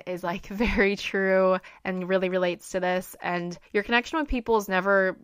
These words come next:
guaranteed to remain the same, no matter how pure your intentions are. So I think becoming the fullest version of yourself, unfortunately, just, like, over the years I've learned, also means shedding away from everything that you've outgrown to make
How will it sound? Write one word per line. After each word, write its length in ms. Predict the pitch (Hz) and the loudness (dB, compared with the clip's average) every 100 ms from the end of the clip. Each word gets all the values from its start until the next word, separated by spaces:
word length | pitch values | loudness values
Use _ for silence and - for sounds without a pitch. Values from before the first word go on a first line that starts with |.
| 180 | -12
guaranteed 720 | - 170 175 175 - 160 175 | -2 0 0 -4 -6 -4 -4
to 120 | - 196 | -6 -4
remain 280 | 196 196 | -2 -2
the 80 | 208 | -4
same, 360 | 214 226 226 240 | -4 -2 -2 -2
no 80 | 196 | -2
matter 260 | 170 170 | 0 -2
how 260 | 170 170 170 | -2 0 -2
pure 480 | - - 170 175 180 | -4 -6 -2 0 -2
your 280 | 180 170 | -2 -4
intentions 540 | 165 - 180 - 233 240 | -6 -8 -12 -10 -8 0
are. 280 | 254 277 285 | 2 4 2
So 400 | - 185 180 175 - | -2 0 0 -2 -8
I 80 | 190 | -4
think 260 | 196 226 226 | -2 -2 -4
becoming 400 | 233 - 226 262 | -6 -2 0 -2
the 80 | 262 | -4
fullest 360 | 202 208 202 | -2 -2 -2
version 380 | 180 180 185 185 | 2 2 2 -6
of 140 | 165 | -10
yourself, 540 | 170 160 175 165 165 - - | -10 -8 -4 -4 -4 -10 -10
unfortunately, 640 | 185 - 190 175 - 220 | -8 0 0 0 -4 -4
just, 260 | 220 185 - | -2 -4 -2
like, 320 | 170 160 - - | -2 -2 -6 -8
over 200 | 180 180 | -4 -2
the 60 | 180 | 0
years 200 | 180 180 | 0 -2
I've 160 | 175 | -4
learned, 340 | 170 170 165 160 | -2 -2 -4 -10
also 320 | - 170 - 175 | -10 -10 -8 -8
means 440 | 170 170 175 160 | -8 -8 -10 -12
shedding 380 | - - 180 175 | -14 -6 -4 -4
away 480 | 175 160 156 180 214 | -4 -4 -4 -2 -4
from 260 | - 175 - | -6 -10 -8
everything 440 | 170 170 160 180 170 | -10 -10 -12 -12 -14
that 100 | - | -12
you've 200 | 160 160 | -8 -4
outgrown 580 | 156 - 151 160 196 | -4 -6 -8 -8 -8
to 140 | 202 185 | -12 -12
make 180 | 165 | -12